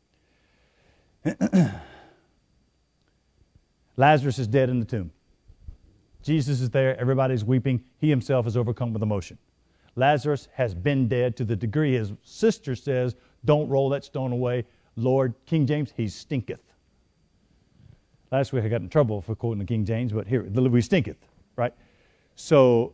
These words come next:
so then Jesus stands in front of the tomb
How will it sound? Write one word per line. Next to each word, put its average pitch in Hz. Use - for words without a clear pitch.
so 131
then 143
Jesus 180
stands -
in 98
front 147
of 185
the 202
tomb 92